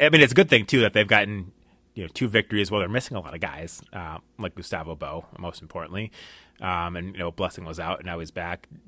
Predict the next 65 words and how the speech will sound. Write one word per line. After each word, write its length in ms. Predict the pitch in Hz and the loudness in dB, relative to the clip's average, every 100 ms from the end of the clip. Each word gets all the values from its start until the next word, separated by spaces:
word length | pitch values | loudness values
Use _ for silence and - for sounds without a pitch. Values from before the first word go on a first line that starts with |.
| - | -6
Jack 280 | 101 87 | -4 -4
P, 240 | - 98 92 | -4 -4 -2
who 80 | 92 | -4
was 200 | 87 - | -8 -12
a 100 | - | -10
big 160 | 92 | -10
part 160 | - 82 | -8 -10
of 80 | - | -8
preseason, 480 | 98 - 98 87 | -10 -8 -10 -10
hasn't 500 | 92 92 80 87 _ | -8 -8 -8 -18 _
been 140 | - 90 | -14 -12
available 360 | 82 85 82 | -8 -8 -8
yet. 240 | 85 82 - - | -10 -10 -12 -12
So, 400 | - 87 85 - - - _ _ - | -6 -4 -4 -8 -18 -20 _ _ -10
um, 520 | 92 87 87 87 110 117 | -6 -4 -6 -8 -14 -8
yeah, 220 | 117 98 - | -4 -4 -4
it's, 200 | - 101 | -8 -8
it's 220 | - 107 107 | -4 -4 -2
a 20 | |
good 100 | 117 | 0
thing 140 | 113 | 2
they've 140 | 104 95 | 0 0
won 120 | 104 | -2
these 140 | 101 | -4
games 160 | 90 101 | -4 -4
without 200 | 98 98 | -4 -4
those 140 | 95 | -6
guys, 220 | 104 98 | -4 -4
but 80 | 95 | -4
there 120 | 104 | -2
are 80 | 101 | 0
a 40 | 104 | 0
lot 120 | 90 | -2
of 60 | |
questions 320 | - 92 - 87 | -4 -8 -8 -12
on 60 | |
what 120 | 87 82 | -12 -12
this 100 | 95 | -14
team 200 | - 85 | -14 -12
will 80 | |
look 180 | 87 85 | -12 -10
like. 240 | 90 82 _ - - _ - | -10 -12 _ -20 -20 _ 0
Um, 340 | 104 101 101 | 4 4 4
we 100 | 113 | 6
have 100 | 160 | 8
a 40 | 127 | 8
lot 120 | 110 | 6
of 80 | 110 | 4
listener 240 | 123 113 | 0 -4
questions, 400 | - 101 - 95 | -2 -2 -4 -6
but 100 | 101 | -4
there 80 | 120 | -2
was 100 | 117 | -2
one 120 | 165 | 0
question 240 | 156 120 | 0 2
I 20 | 113 | 2
want 120 | 104 | 2
to 40 | |
ask 240 | 101 104 - | 2 0 0
you 80 | |
that 140 | 104 90 | -2 4
wasn't 260 | 143 139 | 4 4
asked 420 | 101 104 95 - - | 2 2 0 -6 -4
by 120 | 98 | -2
listeners, 520 | 95 - 101 95 90 | -2 -2 -2 -2 -2